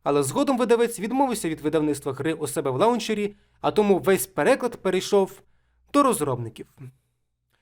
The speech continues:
І краще б вони забули про існування російської мови, бо там велика купа різноманітних помилок в локалізації, від незначних до тих, що геть неправильно трактують властивість карти.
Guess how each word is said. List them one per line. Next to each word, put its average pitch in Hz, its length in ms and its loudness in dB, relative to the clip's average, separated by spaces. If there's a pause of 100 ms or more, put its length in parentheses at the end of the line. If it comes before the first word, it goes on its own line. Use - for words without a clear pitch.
(280)
І 165 100 0
краще 240 380 2
б 156 80 -6
вони 202 340 6
забули 190 460 2
про 175 160 0
існування 165 580 0
російської 147 580 -2
мови, 165 300 2
бо 139 160 0
там 165 260 2
велика 208 720 2
купа 233 360 0
різноманітних 196 640 0
помилок 180 440 -2 (240)
в 143 100 -8
локалізації, 156 880 -2 (340)
від 208 240 -4
незначних 202 720 2 (200)
до 180 140 0
тих, 254 260 -4
що - 360 2 (100)
геть 254 460 0
неправильно 202 600 4
трактують 196 460 0
властивість 196 600 -2
карти. - 340 -10